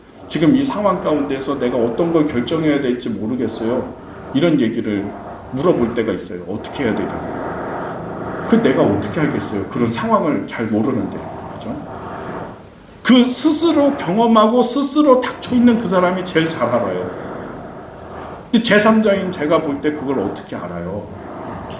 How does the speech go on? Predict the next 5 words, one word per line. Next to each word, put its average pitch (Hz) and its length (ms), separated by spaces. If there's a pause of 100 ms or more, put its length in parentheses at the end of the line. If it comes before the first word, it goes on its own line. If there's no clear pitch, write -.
(320)
그래서 165 540 (720)
권면하고 147 600
얘기해주는 117 720
이야기가 104 400
뭐냐면, 92 580